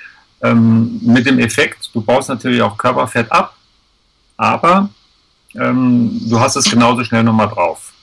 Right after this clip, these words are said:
weil der Körper gibt halt nicht gerne Fett her. Und wenn du ihm Fett gibst, weiß er immer, oh, es kommt ja immer nochmal nach und dann ist der Fettabbau wesentlich leichter. Und, ähm, so habe ich mich da so Stück für Stück rangetastet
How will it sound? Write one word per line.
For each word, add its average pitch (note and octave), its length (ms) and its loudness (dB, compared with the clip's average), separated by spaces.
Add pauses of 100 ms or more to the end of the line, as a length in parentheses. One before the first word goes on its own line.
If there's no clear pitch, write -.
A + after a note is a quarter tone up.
(300)
weil G#2 320 0
der G#2+ 240 -6
Körper A#2 300 -2
gibt - 260 -8
halt G#2+ 160 -2
nicht A2+ 380 -4
gerne G#2 400 0
Fett G#2 360 -4
her. - 280 -4 (640)
Und A#2 100 -2
wenn B2 160 2
du B2 60 2
ihm A#2 180 0
Fett B2+ 240 -6
gibst, - 420 -6 (500)
weiß C3 240 0
er - 80 -2
immer, C3+ 220 -4
oh, C3+ 220 -4
es - 160 -12
kommt C3+ 240 -4
ja - 80 -8
immer B2+ 160 -2
nochmal A2 300 0
nach D3+ 420 2 (160)
und B2+ 200 -4
dann B2 420 0 (280)
ist - 200 -12
der A#2 100 -4
Fettabbau A#2 720 -2 (220)
wesentlich A2+ 540 -2
leichter. F2+ 520 -4 (1600)
Und, C3 340 2
ähm, A#2+ 540 2
so C3 280 -2
habe C#3+ 140 2
ich C#3+ 140 -8
mich C3+ 180 -8
da B2 240 0
so A#2+ 480 -2
Stück - 340 -8
für B2+ 200 -4
Stück - 240 -4
rangetastet C3 960 -2